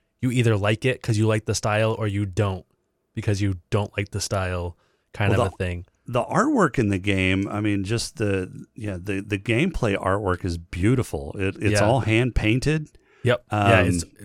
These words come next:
Speaker 1: you can, and it's very obvious that's hand done. It, it's,
Speaker 2: Yeah.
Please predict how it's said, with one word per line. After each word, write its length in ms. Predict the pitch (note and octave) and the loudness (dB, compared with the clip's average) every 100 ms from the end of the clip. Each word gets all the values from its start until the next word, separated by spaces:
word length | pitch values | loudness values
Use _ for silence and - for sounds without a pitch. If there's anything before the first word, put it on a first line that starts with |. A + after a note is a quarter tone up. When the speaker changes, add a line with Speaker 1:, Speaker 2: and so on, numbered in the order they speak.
| G#2 | -10
Speaker 1:
you 140 | D3 C3+ | -2 0
can, 140 | B2+ | 0
and 140 | A#2+ A#2 | 0 0
it's 100 | G#2 | 0
very 400 | G2+ B2+ C3 B2 | 0 2 2 2
obvious 460 | A2 G#2+ G2+ G2 | 0 0 -2 -4
that's 220 | - G2 | -4 -6
hand 240 | - F#2 F2 | -4 -6 -6
done. 280 | F2+ F2 F2+ _ _ _ | -8 -10 -16 _ _ _
It, 60 | |
it's, 80 | A2 | -2
Speaker 2:
Yeah. 340 | A#2 A2 E2+ | 0 0 -2